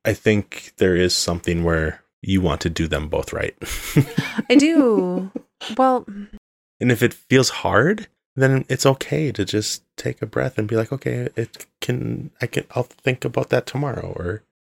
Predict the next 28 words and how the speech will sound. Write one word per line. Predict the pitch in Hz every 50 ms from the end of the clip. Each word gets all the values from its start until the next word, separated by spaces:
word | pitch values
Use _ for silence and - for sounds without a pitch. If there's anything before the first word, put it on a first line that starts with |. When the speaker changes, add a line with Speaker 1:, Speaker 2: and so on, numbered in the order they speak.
| _ _ _ _ _ _ _ _ _ -
Speaker 2:
And | - 208
maybe | 208 208 214 220 233 233
I | 233 226
just | 214 233 226 - - - - - - - _ _ _ _ _ _ _ -
start | - - - - - 175 175 190 202 -
with | 214 208 196 -
a | -
turkey. | - - - - 180 208 - _ - 170 165 165 160 160 160 165 - _ _ -
<laughs> | - - - - - - _ _ _ _ _ - -
Speaker 1:
Mm-hmm. | - 131 131 135 185 254
Speaker 2:
Put | 254 240 240 -
my | 233 240 220 214
hand | 208 214 214 214 214 208 208
on | 208 196
my | 196 196
journaling | 185 185 185 185 185 185 185 185 180 180
page | - - 185 180 175 175 175 175 - - -
and | 175 170
just | - 180 - -
come | - 190 180
up | 185 180 -
with | - 180 -
five | - - 180 180 185 180 180
simple | - - - 180 180 175 - 170 170 170 170 175 170 _ _ _ _ _ _ _ _ _ _ _ _ _ _ _ _ _ -
words | 175 180 180 175 165 160 156 - - - - -
<laughs> | - - - - - - - - _ _ _ _ _ _ _ _ _ _ _ _ _
for | - 208 202
me. | 202 202 196 175 156 151 147 175 -